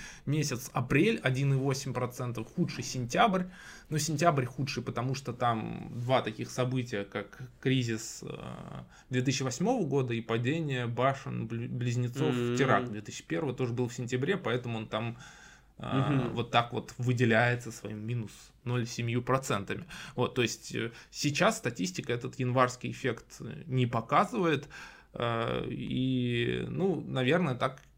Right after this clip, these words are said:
Speaker 1: часто и бывает, что если ты обнаружил в случ-, сл-, случайность, какую-то случайность увидел, что там, да, какая-то сверхдоходность, постепенно она просто уходит, и,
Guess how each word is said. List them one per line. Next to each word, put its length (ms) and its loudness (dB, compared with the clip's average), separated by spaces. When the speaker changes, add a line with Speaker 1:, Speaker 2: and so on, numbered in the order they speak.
Speaker 1:
часто 360 2
и 40 4
бывает, 460 4
что 180 -12
если 240 -6
ты 120 0
обнаружил 500 2
в 80 -6
случ-, 500 -4
сл-, 480 -10
случайность, 1000 4
какую-то 420 2
случайность 680 2
увидел, 380 -2
что 220 -12
там, 200 -10
да, 160 -8
какая-то 380 -4
сверхдоходность, 760 -4
постепенно 640 -2
она 220 -4
просто 500 -6
уходит, 560 0
и, 460 -8